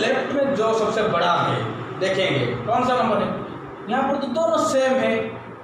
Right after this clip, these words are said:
अगर दोनों सेम है तो हम क्या करेंगे? नेक्स्ट most, नेक्स्ट नंबर जाएंगे। ओके, उसमें से चेक करेंगे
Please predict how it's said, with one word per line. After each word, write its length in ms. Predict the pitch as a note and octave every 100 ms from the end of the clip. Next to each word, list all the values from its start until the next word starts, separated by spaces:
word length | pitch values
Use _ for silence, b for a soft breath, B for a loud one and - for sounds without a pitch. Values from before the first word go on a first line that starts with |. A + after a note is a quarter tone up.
| - - -
अगर 240 | D#3 A#3+ -
दोनों 240 | G3 A3 A3+
सेम 280 | G#3 G3+ F#3
है 80 | E3+
तो 60 | F3+
हम 180 | - -
क्या 140 | G#3 B3
करेंगे? 260 | C4 C4 B3+ - - - - - - -
नेक्स्ट 500 | C#3+ C4 C4+ - A3+ G#3
most, 180 | G#3+ G#3+ - - - - G3+
नेक्स्ट 240 | B3+ B3
नंबर 320 | G#3+ F#3 D#3+ C#3
जाएंगे। 340 | C3 - - - - - - A#3
ओके, 180 | A#3 C#4 C#4 C#4 - - - - - - - -
उसमें 200 | F3 A#3
से 140 | B3 A#3
चेक 160 | A#3+
करेंगे 240 | A#3+ A#3+